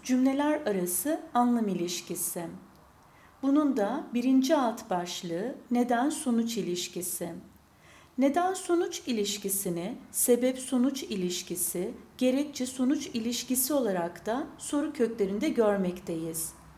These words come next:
Bir yargının yapılış nedenini bildiren cümlelere neden sonuç ilişkisi denir.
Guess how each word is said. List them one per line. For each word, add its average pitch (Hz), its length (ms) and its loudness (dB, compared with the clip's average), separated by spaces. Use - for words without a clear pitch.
Bir 392 360 8
yargının 202 800 4
yapılış 285 580 4
nedenini 262 600 4
bildiren 196 640 0
cümlelere 220 760 2
neden 277 380 4
sonuç 294 580 0
ilişkisi 196 920 -2
denir. 165 360 0